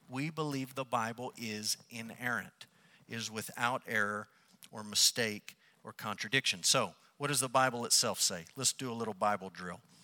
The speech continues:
Numbers twenty-three. We referenced this verse last week at the very end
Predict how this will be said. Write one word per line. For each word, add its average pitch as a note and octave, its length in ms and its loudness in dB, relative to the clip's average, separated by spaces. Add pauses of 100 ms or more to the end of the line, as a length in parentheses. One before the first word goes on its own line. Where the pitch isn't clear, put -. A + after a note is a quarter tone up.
(400)
Numbers C3+ 720 0 (240)
twenty-three. A2 720 -6 (2500)
We C3 80 -8
referenced C3 520 4
this - 160 2
verse A#2 320 0
last B2 340 2
week A#2 220 -6
at A2+ 100 -10
the A2 80 -8
very B2+ 640 -4
end A#2 560 -4